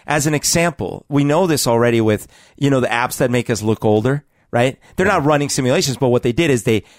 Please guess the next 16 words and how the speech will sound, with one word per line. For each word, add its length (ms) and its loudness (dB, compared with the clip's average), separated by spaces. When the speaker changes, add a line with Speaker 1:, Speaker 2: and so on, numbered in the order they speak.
Speaker 1:
the 100 2
simulations 600 0
were 180 2
already 360 2
pre-run 720 0
by 140 0
having 340 0
data 400 2
fed 300 0
into 320 -4
a 60 -2
model, 460 -2
right? 240 -4
Speaker 2:
Yeah. 80 -6
Speaker 1:
So 240 0
we, 260 0